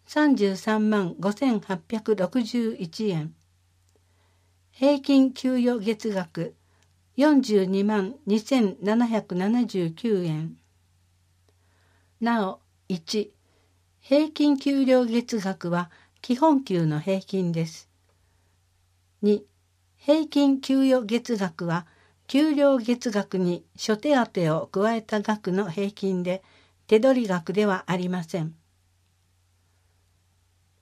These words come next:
職員の初任給。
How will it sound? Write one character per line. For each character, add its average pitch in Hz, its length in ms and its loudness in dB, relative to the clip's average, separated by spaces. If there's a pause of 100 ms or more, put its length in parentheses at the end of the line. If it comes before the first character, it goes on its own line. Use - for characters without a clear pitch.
(420)
職 247 420 0
員 208 280 2
の 165 240 0
初 214 200 0
任 240 300 4
給。 156 480 -6